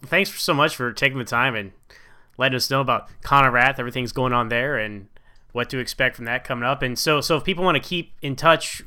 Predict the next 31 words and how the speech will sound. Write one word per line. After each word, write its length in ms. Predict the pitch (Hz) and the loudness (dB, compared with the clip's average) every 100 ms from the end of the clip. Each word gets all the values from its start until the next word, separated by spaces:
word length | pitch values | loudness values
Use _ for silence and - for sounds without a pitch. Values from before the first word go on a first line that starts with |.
| - | -8
uh, 160 | 139 127 | -4 -2
with 160 | 123 123 | -4 -2
what 220 | 143 139 | -2 -2
you 80 | 139 | 2
got 160 | 139 | 2
going 160 | 127 131 | 2 2
on 140 | 131 | 2
there, 160 | 139 139 | 2 2
all 180 | 127 151 | 2 2
your 140 | 135 | 2
other 120 | 147 | 0
projects, 460 | 139 147 143 143 135 | 2 2 4 0 0
I 40 | |
know 120 | 135 135 | -2 -2
you, 160 | 127 | -4
you 320 | 131 139 135 | -10 -12 -8
got 180 | 143 147 | -6 -4
your 80 | 139 | -4
hand 200 | 131 139 | -2 -2
in 60 | 123 | 0
a 40 | |
lot 180 | 117 135 | 2 4
of 120 | 135 | 4
things, 320 | 143 139 135 | 2 2 0
you 40 | - | -2
got 160 | 120 | 0
Portal 220 | - - | 8 8
forty-seven, 680 | 131 143 123 - 143 135 135 | 6 -2 -4 0 0 0 -2
Trekland, 580 | 127 151 147 151 139 139 | 2 4 4 4 2 2
you 80 | 135 | 2
know, 280 | 143 135 | 2 2